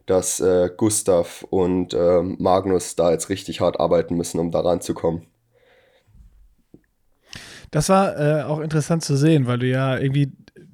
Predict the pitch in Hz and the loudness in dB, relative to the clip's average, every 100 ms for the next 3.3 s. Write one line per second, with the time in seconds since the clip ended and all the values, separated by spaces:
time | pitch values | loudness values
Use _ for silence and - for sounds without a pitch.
0 | _ - 143 135 170 175 156 156 165 143 | _ -10 -6 2 2 4 2 4 4 2
1 | - 156 180 156 131 139 151 165 170 135 | 2 4 4 2 2 2 2 2 -2 -2
2 | 127 - 151 196 165 139 139 143 143 131 | -4 2 4 4 4 4 4 4 2 2
3 | 135 135 | 2 0